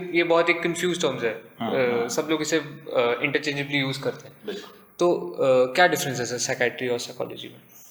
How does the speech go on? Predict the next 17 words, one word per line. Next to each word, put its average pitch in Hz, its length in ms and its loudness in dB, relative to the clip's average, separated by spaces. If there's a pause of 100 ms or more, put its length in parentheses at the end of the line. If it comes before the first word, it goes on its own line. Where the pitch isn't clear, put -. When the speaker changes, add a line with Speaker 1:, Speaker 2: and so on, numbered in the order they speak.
(1300)
Speaker 2:
अ, 98 340 0
देखो, - 480 -8
अ, 98 200 -10
तुम 110 140 -4
दोनों 110 260 -2
ही 123 120 -4
मेडिकल 117 320 -4
स्टूडेंट 98 380 -6
हो, 98 60 -8 (460)
तो 92 120 -8 (1000)
एमबीबीएस 98 380 -6
कर 92 120 -4
रहे 92 140 -8
हो, 92 100 -12 (120)
है - 80 -18
ना? 117 60 -16 (680)
तो 113 340 -6